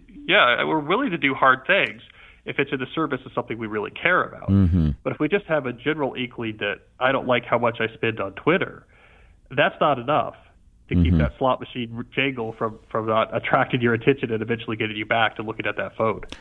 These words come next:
Speaker 2: So how did you get people to, to articulate their values? They, they, wh-, what, what kinds of things did, did, uh, did they do to, to, um, to make that, uh, real?
Speaker 1: I told them to write it down,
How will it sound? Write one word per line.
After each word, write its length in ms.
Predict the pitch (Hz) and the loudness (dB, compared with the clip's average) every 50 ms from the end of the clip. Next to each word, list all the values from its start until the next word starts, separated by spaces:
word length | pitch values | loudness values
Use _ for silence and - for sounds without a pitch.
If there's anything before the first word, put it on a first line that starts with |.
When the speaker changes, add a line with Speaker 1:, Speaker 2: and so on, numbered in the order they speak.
| - - | -18 -14
Speaker 2:
So 200 | - - 139 127 | 2 4 6 6
how 160 | 110 151 156 175 | 8 8 8 6
did 160 | 185 170 185 | 6 4 2
you 60 | 170 | 4
get 260 | - 156 151 151 - - | 6 8 6 6 6 2
people 340 | 151 165 - - 147 147 143 | -2 -2 2 4 2 2 4
to, 320 | - - 151 139 143 143 | 4 6 6 6 6 6
to 240 | 143 - - - 139 | 2 -4 0 0 4
articulate 600 | 127 127 127 - - 175 - - 247 160 117 - | 4 4 2 2 -2 -2 -2 0 2 2 2 2
their 100 | - 87 | 2 0
values? 420 | 76 82 76 71 71 67 71 76 - | 0 0 0 0 0 0 -2 0 2
They, 120 | 110 95 73 | 2 2 2
they, 300 | 92 95 101 107 110 - - - - | 2 4 6 6 6 4 2 -4 -8
wh-, 260 | - - - - - | -8 -6 -6 -6 -8
what, 300 | - 113 110 110 117 117 - - - | -8 -4 2 2 2 2 2 -6 -4
what 180 | - - 120 - | -2 -2 2 4
kinds 200 | - 160 151 135 | 4 4 4 4
of 60 | 131 | 4
things 160 | 151 147 135 139 | 4 4 4 4
did, 140 | 143 - 139 - - - - 131 143 - - - - - - - _ _ - - | 0 -2 -2 -8 -8 -8 -10 -12 -12 -10 -12 -12 -12 -14 -20 -20 _ _ -20 0
did, 400 | - 120 120 120 117 - _ - | 4 6 6 6 4 0 _ 4
uh, 220 | 120 117 113 110 110 | 6 8 8 6 6
did 180 | 113 123 110 | 4 2 4
they 120 | - 120 117 | 6 4 4
do 280 | 104 - 120 131 131 | 6 4 4 4 4
to, 520 | 120 - - - 101 95 95 92 90 87 87 - - - - - - - - _ _ _ _ _ _ | 2 2 2 2 4 6 6 4 4 2 0 -4 -20 -20 -20 -20 -20 -20 -20 _ _ _ _ _ _
to, 400 | - - 120 107 101 98 98 101 | -2 2 4 4 6 6 6 6
um, 520 | 98 92 92 92 90 90 90 90 92 92 - | 6 6 4 4 4 2 2 2 0 -2 2
to 100 | - 113 | 4 6
make 300 | 107 101 98 107 107 - | 8 8 8 6 4 4
that, 300 | - 107 104 104 101 - - - | 2 4 6 6 4 2 -2 -10
uh, 680 | - - - 58 53 53 52 52 50 50 - - - - - 117 - | -14 -6 -4 -4 -2 -2 -2 -2 -2 -2 -2 -4 -4 -6 -10 -10 -8
real? 520 | - 92 98 110 123 - - - - - _ - _ _ _ - _ _ _ _ _ _ _ _ _ _ _ _ - _ _ _ _ _ _ _ | 0 4 6 6 6 6 2 -2 -8 -14 _ -20 _ _ _ -20 _ _ _ _ _ _ _ _ _ _ _ _ -20 _ _ _ _ _ _ _
Speaker 1:
I 60 | - | 0
told 200 | 139 - 247 262 | 2 4 4 4
them 40 | 208 | 4
to 80 | 165 | 2
write 240 | 135 127 135 143 151 | 2 4 2 2 2
it 160 | 151 135 - | 2 -2 -2
down, 460 | - 120 110 107 95 - - - - | 0 2 2 2 2 -2 -8 -14 -16